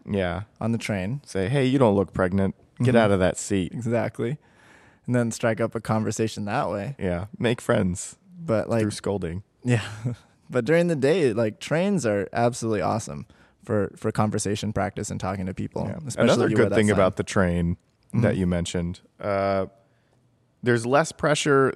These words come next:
Speaker 1: than, like, if you sit on a park bench to be
Speaker 2: Mm-hmm.
Speaker 1: like, "Hey, sit down. Like, take some time out of your day and sit down next to me, someone you don't know." But, you know, on the train, everyone's going somewhere,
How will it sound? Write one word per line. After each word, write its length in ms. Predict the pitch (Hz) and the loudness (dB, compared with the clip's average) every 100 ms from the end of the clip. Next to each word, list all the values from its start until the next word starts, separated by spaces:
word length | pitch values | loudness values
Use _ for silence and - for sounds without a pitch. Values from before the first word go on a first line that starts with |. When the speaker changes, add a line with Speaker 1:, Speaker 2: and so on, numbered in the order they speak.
| - | 0
Speaker 1:
than, 160 | 123 | 4
like, 180 | 117 110 | 4 2
if 80 | 104 | 0
you 60 | |
sit 180 | 107 127 | 0 2
on 120 | 110 | 2
a 40 | 90 | 0
park 320 | - 131 165 | 2 0 0
bench 420 | 80 82 - - - _ - | -2 -2 -4 -12 -14 _ -2
to 60 | |
be 80 | 117 | 4
Speaker 2:
Mm-hmm. 40 | |
Speaker 1:
like, 120 | 110 110 | 4 4
"Hey, 160 | 170 | 0
sit 240 | 147 - 131 | 0 -2 2
down. 460 | 139 143 107 90 - _ _ | 4 6 4 2 -4 _ _
Like, 160 | 107 | -4
take 160 | - 147 | 0 0
some 160 | - 117 | 0 0
time 220 | 131 131 | 4 6
out 100 | 117 | 6
of 60 | |
your 100 | 104 98 | 6 4
day 320 | 95 92 92 | 4 4 2
and 160 | - 92 | 0 -4
sit 220 | - - | -4 0
down 180 | 104 98 | 2 2
next 260 | 98 - - | 2 -2 -6
to 80 | 95 | -2
me, 180 | 104 | 0
someone 280 | 95 98 95 | 0 -2 -2
you 100 | 92 | 0
don't 180 | 87 - | -2 0
know." 360 | 101 95 87 - _ _ _ _ | 2 2 0 -4 _ _ _ _
But, 100 | 110 | 2
you 60 | 107 | 4
know, 140 | 95 | 6
on 100 | 101 | 6
the 80 | 104 | 4
train, 280 | - 139 117 | 2 2 4
everyone's 400 | 127 143 135 120 | 6 6 6 6
going 280 | 120 110 104 | 4 6 4
somewhere, 540 | 98 90 85 85 87 | 0 0 0 0 -2